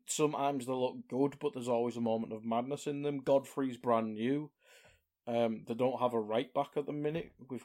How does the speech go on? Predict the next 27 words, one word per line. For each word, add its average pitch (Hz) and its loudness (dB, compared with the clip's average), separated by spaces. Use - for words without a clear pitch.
with 123 -6
Coleman 131 0
out, 143 0
unle-, 117 -6
unless 113 -6
John 113 0
Joe 113 0
Kenny's 123 -2
gonna 135 -2
play. 147 2
Um, 147 6
yeah, 127 8
the 120 2
defense 117 -2
is 147 -4
just 135 -8
a 110 -6
mess, 110 -4
so 107 -4
I, 127 0
I 131 -4
can 135 0
definitely 123 2
see 110 -4
both 107 -2
of 120 0
them, 104 -2